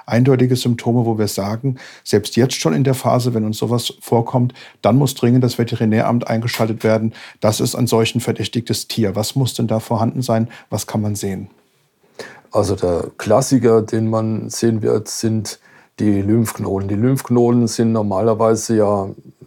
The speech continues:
Speaker 2: soll ich sagen, beigefarben, hell gefärbt,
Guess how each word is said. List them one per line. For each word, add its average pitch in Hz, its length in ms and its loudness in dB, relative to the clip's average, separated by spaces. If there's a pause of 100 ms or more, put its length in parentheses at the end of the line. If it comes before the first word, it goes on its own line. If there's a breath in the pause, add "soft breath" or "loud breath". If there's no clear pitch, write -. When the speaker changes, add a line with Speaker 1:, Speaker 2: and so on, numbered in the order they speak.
(140)
Speaker 2:
soll 92 220 -8
ich 92 60 -10
sagen, 98 420 -6 (100)
beigefarben, 110 1300 0
hell 117 380 2
gefärbt, 113 600 -4